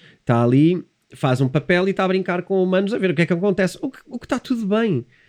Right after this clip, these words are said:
Mas parece-me ser um passatempo dele há uns tempos. Não é de agora, é há uns tempos. Ah, ele não é só brincalhão em relação às criptomoedas, não é? Ele, ele, em N coisas, ele, ele decide brincar. Ah, a questão é, o que é que nós queremos pensar sobre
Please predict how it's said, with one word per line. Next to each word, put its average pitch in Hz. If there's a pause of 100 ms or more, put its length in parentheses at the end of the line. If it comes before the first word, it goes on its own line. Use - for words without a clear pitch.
(220)
Mas 151
parece-me 185
ser 175
um 143
passatempo 131
dele 131
há 165
uns 139
tempos. - (180)
Não 127
é -
de 135
agora, 127
é 104
há 120
uns 110
tempos. 80 (520)
Ah, 110
ele 156
não 156
é 123
só 107
brincalhão 117
em 135
relação 143
às 151
criptomoedas, 180
não 101
é? 139 (220)
Ele, 104
ele, 98 (320)
em 127
N 170
coisas, 175
ele, 143
ele 139
decide 127
brincar. 107 (540)
Ah, 117 (160)
a -
questão 127
é, 104
o 143
que -
é 247
que 185
nós 156
queremos 170
pensar 175
sobre 170